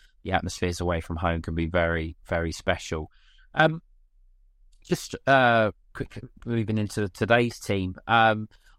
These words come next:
I know you've obviously said that you've been travelling f-,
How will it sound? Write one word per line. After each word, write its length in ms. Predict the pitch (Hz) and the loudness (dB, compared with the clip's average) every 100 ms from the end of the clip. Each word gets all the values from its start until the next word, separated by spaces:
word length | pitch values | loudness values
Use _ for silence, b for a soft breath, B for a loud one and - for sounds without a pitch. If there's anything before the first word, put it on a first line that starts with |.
| - | -4
I 60 | |
know 120 | 110 | -2
you've 280 | 110 101 104 | 0 -2 -8
obviously 260 | 90 - 98 | -10 -10 -8
said 160 | - | -6
that 80 | 95 | -4
you've 120 | 92 | -4
been 200 | 92 98 | -4 -4
travelling 580 | 87 107 95 95 90 90 - | 0 0 0 0 -2 -4 -8
f-, 160 | - | -16